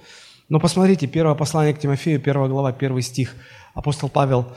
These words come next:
а, каждое свое послание начинает неким таким вступлением. И вот здесь во вступлении мы читаем следующее.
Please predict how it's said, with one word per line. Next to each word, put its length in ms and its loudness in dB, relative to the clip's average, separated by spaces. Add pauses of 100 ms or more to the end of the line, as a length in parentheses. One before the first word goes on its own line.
(420)
а, 340 -4
каждое 420 4
свое 200 -4
послание 460 -2
начинает 420 -6
неким 280 -2
таким 200 -8
вступлением. 680 -2
И 60 -2
вот 180 -2
здесь 380 0
во 60 -2
вступлении 480 0
мы 120 2
читаем 280 -4
следующее. 480 -6